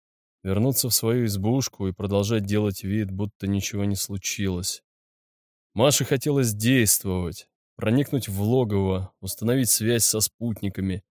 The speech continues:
если это возможно. Разузнать подробнее о том, чем занимается говорящий.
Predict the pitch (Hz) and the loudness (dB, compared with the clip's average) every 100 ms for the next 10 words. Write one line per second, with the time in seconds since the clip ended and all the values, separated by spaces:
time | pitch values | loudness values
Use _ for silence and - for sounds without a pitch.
0 | _ _ _ _ 101 - 95 87 90 92 | _ _ _ _ -6 -4 -2 -2 -2 0
1 | 92 95 92 87 90 - _ _ _ _ | 2 2 0 -4 -10 -16 _ _ _ _
2 | _ _ 101 104 101 135 151 151 120 123 | _ _ -2 0 2 2 2 0 2 2
3 | 135 117 101 101 104 117 101 - _ _ | 4 2 2 2 2 2 0 -6 _ _
4 | _ - 98 113 104 104 95 95 98 104 | _ -8 -2 0 2 2 2 0 -2 0
5 | 101 107 98 92 92 - 104 | 2 4 4 0 -2 -8 -14